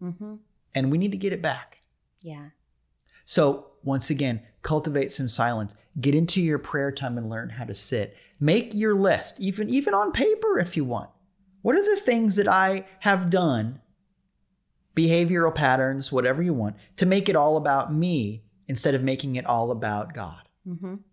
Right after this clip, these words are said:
Speaker 2: And I don't want you to beat yourself up about it. This isn't about guilt. That doesn't help anything. But just remember, when Jesus shows up at the party, he doesn't make it all about him positively or negatively.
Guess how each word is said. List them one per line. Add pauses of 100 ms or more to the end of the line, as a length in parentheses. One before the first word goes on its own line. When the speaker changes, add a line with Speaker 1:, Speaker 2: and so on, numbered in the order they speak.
(520)
Speaker 2:
And
I
don't
want
you
to
beat
yourself
up
about
it.
This
isn't
about
guilt.
That
doesn't
help
anything. (680)
But
just
remember, (160)
when
Jesus
shows
up
at
the
party, (120)
he
doesn't
make
it
all
about
him
positively
or
negatively.